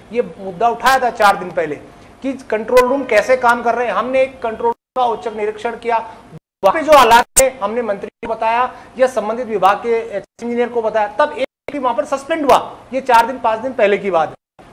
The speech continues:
अब मंत्री आज फील्ड में उतरे।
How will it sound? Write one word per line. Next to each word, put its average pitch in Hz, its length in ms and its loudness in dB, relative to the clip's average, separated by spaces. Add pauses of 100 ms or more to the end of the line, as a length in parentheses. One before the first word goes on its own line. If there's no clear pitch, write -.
(340)
अब 294 120 4
मंत्री 254 520 -4 (300)
आज 240 200 6
फील्ड 254 220 0
में 262 100 0
उतरे। 190 420 -4